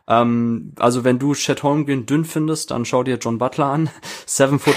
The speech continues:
one von Florida State. Ich glaub, der wiegt noch mal ein paar Pfund weniger als, äh, Chet Holmgren. Also wirklich spindeldür, aber dafür unfassbar agil. Also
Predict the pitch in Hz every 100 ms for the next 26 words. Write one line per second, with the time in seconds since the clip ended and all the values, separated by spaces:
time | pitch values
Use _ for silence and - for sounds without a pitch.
0 | 123 135 151 - 120 - 131 131 117 -
1 | 143 151 156 107 - 127 - 117 123 -
2 | 123 127 120 - - - 120 123 - 123
3 | 113 123 143 139 143 - 139 139 - -
4 | 123 135 - 135 135 139 143 - - -
5 | 113 113 135 - - - 143 156 131 120
6 | 127 147 - _ - 113 123 135 139 110
7 | 147 160 156 135 - 107 110 110 135 117
8 | 90 110 123